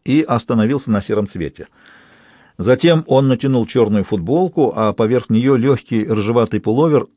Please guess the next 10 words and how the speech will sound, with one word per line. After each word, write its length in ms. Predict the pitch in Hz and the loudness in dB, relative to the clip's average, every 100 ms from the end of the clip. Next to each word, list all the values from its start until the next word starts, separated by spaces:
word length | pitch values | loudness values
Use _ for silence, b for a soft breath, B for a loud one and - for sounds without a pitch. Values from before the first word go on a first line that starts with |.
| _ | _
надел 340 | 110 104 101 92 | 0 2 2 0
джинсы 480 | 87 151 180 151 131 | 0 -2 -2 -2 -4
и 240 | 101 107 | -4 -6
стильные 720 | - - 147 156 139 120 107 | -6 -6 -2 0 2 2 2
легкие 400 | 101 123 - 113 | 2 -2 -2 -6
кожаные 420 | 107 113 101 104 101 | -2 -2 0 2 2
мокасины 500 | 101 104 - 151 135 | 0 -2 -2 -4 -2
из 160 | 101 | -2
магазина 440 | 101 98 95 95 92 | -2 -2 -2 -4 -2
Тода, 360 | 139 151 113 | 0 2 0